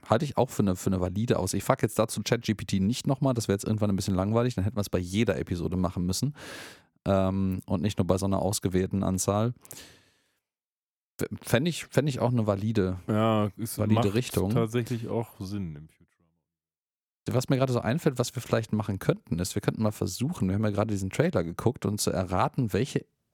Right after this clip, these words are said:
Speaker 1: äh, Episode zu welchem Schnipselchen aus dem Trailer gehört. Ich meine, die, die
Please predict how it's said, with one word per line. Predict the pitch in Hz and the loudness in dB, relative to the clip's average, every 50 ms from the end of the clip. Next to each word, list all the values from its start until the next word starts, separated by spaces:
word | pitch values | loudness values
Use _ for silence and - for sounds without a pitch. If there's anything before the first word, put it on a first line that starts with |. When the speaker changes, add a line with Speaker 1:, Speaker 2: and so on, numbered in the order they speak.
| _ _ - | _ _ 0
Speaker 1:
äh, | 104 104 101 104 - - | 2 2 4 2 2 0
Episode | 107 - - 107 95 95 107 110 151 160 143 | -2 -2 -2 -2 0 0 0 0 2 0 0
zu | - - - 107 90 95 | -2 -2 -2 -2 0 0
welchem | 98 117 - - 120 | 0 0 0 -2 -4
Schnipselchen | 113 - - - 127 - - - - 98 - - 107 113 127 127 | -4 -2 0 0 0 0 0 -2 -4 -4 -2 0 0 0 0 0
aus | - - 104 113 - | 0 0 0 0 0
dem | - 117 110 107 | -2 -4 -4 -2
Trailer | - - 113 120 123 107 92 - - | -2 0 0 0 0 0 0 -2 -2
gehört. | - - 90 92 87 90 92 | -4 -2 -2 -2 -2 -2 0
Ich | - | 0
meine, | 113 107 107 104 | 2 2 2 2
die, | 101 104 | 0 -2
die | 98 98 98 | -2 -2 -2